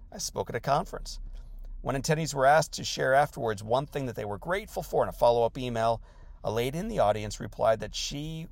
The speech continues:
was grateful for her son. Despite being told by a coach growing up that he'd never be good enough to play college ball, he worked hard, he persevered,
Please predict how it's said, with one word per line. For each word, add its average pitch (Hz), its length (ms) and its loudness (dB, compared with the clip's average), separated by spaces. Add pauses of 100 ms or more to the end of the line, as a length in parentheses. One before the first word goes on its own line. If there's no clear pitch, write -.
(120)
was - 180 -4
grateful 101 640 -4 (260)
for 98 180 -2
her - 160 -8
son. - 480 -4 (760)
Despite - 360 2
being 202 240 -6
told 123 380 0
by 147 180 6
a 185 40 -2
coach - 320 -4
growing 113 300 -2
up 110 100 -2
that 131 140 -2
he'd 123 180 -8
never 127 220 2
be 143 100 -6
good 139 180 -2
enough 143 200 0
to - 60 -8
play 156 200 -4
college 151 480 0
ball, 110 360 6 (640)
he 120 140 -8
worked 113 320 0
hard, 90 320 2
he 123 100 -6
persevered, 104 920 -6